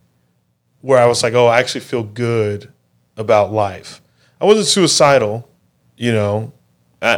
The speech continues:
I, I didn't wanna, like, self-harm,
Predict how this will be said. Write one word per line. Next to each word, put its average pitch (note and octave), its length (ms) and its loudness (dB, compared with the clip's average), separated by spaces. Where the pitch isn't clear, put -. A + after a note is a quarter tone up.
I, G#2 120 -8
I G#2+ 80 -10
didn't E3 400 -6
wanna, D3 240 0
like, A#2+ 320 0
self-harm, A#2+ 920 0